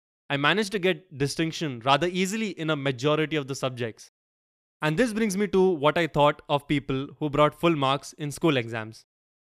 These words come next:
I think hard work, effort aside, some people are generally gifted to be more problem solving, retain answers better, et cetera. So even if two people study the same amount, due to their different intellectual capacities,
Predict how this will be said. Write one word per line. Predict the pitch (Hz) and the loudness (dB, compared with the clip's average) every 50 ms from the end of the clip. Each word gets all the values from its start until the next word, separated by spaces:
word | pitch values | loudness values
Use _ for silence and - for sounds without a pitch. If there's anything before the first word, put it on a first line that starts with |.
| _ - | _ -2
I | 135 151 165 170 | 2 2 2 2
think | - 151 135 139 147 147 - _ _ | 2 0 -2 -2 -2 -8 -14 _ _
hard | - 135 135 151 147 127 | -2 2 2 2 2 2
work, | 123 131 135 135 - _ _ _ - | 0 -2 -2 -4 -6 _ _ _ -2
effort | 147 156 - 196 185 151 | -2 0 0 0 0 0
aside, | 147 - - 131 120 120 123 - - _ | 0 -2 -2 -2 -2 -2 -4 -8 -14 _
some | - - 160 175 185 | -6 0 0 2 2
people | 180 190 175 - 180 175 | 2 2 2 2 2 2
are | 170 160 | 2 0
generally | 131 117 135 151 156 165 180 202 214 208 | 0 0 0 2 2 2 0 -2 -2 -2
gifted | 147 127 147 139 - - 165 135 117 - _ - | 0 0 0 0 0 0 -2 -2 -4 -6 _ -8
to | - 139 | -6 -2
be | 135 151 | -2 -2
more | 139 139 151 151 | 0 0 0 -2
problem | 151 - 139 139 135 131 151 160 | 0 0 0 0 2 0 -2 -6
solving, | 151 - 156 147 143 139 156 156 165 160 - 143 | -2 0 0 0 0 0 -4 -6 -8 -10 -10 -8
retain | 131 139 135 156 151 143 | -6 -4 -2 -2 -2 0
answers | 135 131 135 131 - - 151 127 | 0 -2 -2 -4 -4 -6 -6 -4
better, | 120 131 131 - 147 147 147 147 | -2 -4 -2 -2 -4 -6 -6 -6
et | 147 131 - | -8 -10 -6
cetera. | - 143 135 113 113 113 113 117 _ _ _ _ _ _ _ _ _ _ _ | -4 -4 -4 -4 -6 -10 -10 -12 _ _ _ _ _ _ _ _ _ _ _
So | - - 208 208 - | -2 2 2 2 4
even | - 180 190 220 254 254 | 2 0 2 2 2 2
if | 262 - - - | 0 -2 -2 -2
two | - 202 220 | 0 0 0
people | 185 180 165 - - 185 180 175 | 2 0 -2 0 2 0 0 0
study | - - 156 151 170 | -2 -4 -2 0 0
the | 170 175 165 | 0 0 0
same | - 165 165 156 147 | 0 0 0 0 0
amount, | 131 135 139 160 180 170 - _ _ _ _ - 127 | -2 -2 -2 -2 -2 -6 -12 _ _ _ _ -10 -2
due | 127 156 170 | 2 2 2
to | 165 196 180 | 4 2 2
their | 175 180 151 | 2 2 0
different | 123 151 139 - 175 180 175 175 - | 0 -2 -2 -2 -2 -2 -2 -2 -4
intellectual | 160 139 127 165 156 156 - - 175 165 143 | -6 -4 -2 -2 -2 -2 -2 -2 -4 -2 -2
capacities, | - 139 - - 135 135 - - 151 147 175 185 185 180 - | -4 -4 0 2 2 2 2 -2 -6 -4 -4 -4 -4 -6 -12